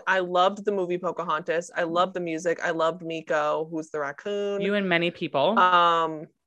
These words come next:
Speaker 1: <clears throat> obviously, when I grew up and realized it was all false and that, you know, John Smith is actually a fucking psycho rapist, I was like, "Oh.
Speaker 2: Oh.
Speaker 1: What?" <laughs>
Speaker 2: Hmm. My childhood is ruined?
Speaker 1: Pretty much.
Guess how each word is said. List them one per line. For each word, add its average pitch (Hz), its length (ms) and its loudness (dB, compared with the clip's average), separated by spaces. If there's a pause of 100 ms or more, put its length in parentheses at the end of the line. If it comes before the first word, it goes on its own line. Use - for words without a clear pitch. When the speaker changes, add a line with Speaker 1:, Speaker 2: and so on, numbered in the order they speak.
(100)
Speaker 1:
<clears throat> 226 540 2 (100)
obviously, 190 340 6
when 185 140 2
I 175 60 2
grew 180 180 4
up 175 80 2
and 175 100 0
realized 170 360 4
it 175 100 0
was 165 140 -2
all 156 180 2 (100)
false 196 340 4
and 175 120 0
that, 165 220 2
you 190 60 -2
know, 160 140 -2
John 165 300 0
Smith 170 240 -4
is 170 140 -10 (100)
actually 175 360 2
a 175 60 6 (120)
fucking 180 260 -2
psycho 170 340 2
rapist, 208 600 4
I 185 40 2
was 185 100 0
like, 185 180 0 (120)
"Oh. 254 520 10 (960)
Speaker 2:
Oh. 302 840 6
Speaker 1:
What?" 262 280 12 (420)
<laughs> - 160 2 (420)
Speaker 2:
Hmm. 240 540 10
My 269 200 10
childhood 277 520 6
is 254 160 2
ruined? 208 300 6 (840)
Speaker 1:
Pretty 415 280 6
much. 180 520 2